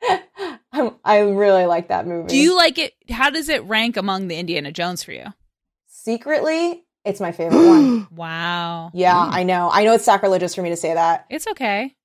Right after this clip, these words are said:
Speaker 1: Um,
Speaker 2: I
Speaker 1: and
Speaker 2: still
Speaker 1: it's,
Speaker 2: love
Speaker 1: like,
Speaker 2: you.
Speaker 1: racist against, like, my people. And yet
Speaker 2: Mm-hmm.
Speaker 1: I'm still like, "You know what, though? There's something about it that I like." I think it's bec-, it's, it's purely nostalgic. I think if I had seen it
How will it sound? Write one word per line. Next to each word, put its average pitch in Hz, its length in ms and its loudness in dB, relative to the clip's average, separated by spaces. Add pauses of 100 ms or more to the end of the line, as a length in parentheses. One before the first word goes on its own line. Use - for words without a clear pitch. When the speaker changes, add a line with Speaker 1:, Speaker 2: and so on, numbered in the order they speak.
(240)
Speaker 1:
Um, 180 240 -4
Speaker 2:
I 226 80 2
Speaker 1:
and 226 60 4
Speaker 2:
still 233 140 4
Speaker 1:
it's, 233 80 8
Speaker 2:
love 190 80 -2
Speaker 1:
like, 233 200 4
Speaker 2:
you. 175 60 -6
Speaker 1:
racist 196 400 4
against, 180 760 -2
like, 110 300 -6 (120)
my 135 200 -8
people. 190 640 -4
And 185 180 -2
yet 175 260 4
Speaker 2:
Mm-hmm. 202 80 -2
Speaker 1:
I'm 202 140 0
still 190 320 4
like, 165 320 2
"You 170 80 -8
know 165 120 -6
what, 180 220 -6
though? 202 380 -8 (880)
There's 180 140 -8
something 214 280 0
about 185 260 2
it 185 100 0
that 185 100 0
I 175 100 2
like." 170 440 -2 (560)
I 214 60 -2
think 302 220 2
it's - 100 -4
bec-, - 240 -6
it's, 240 160 4
it's - 180 -4
purely 247 400 0
nostalgic. 180 440 0
I 202 40 4
think 240 140 2
if 240 100 2
I 196 120 0
had 185 160 2
seen 202 300 -2
it - 200 -6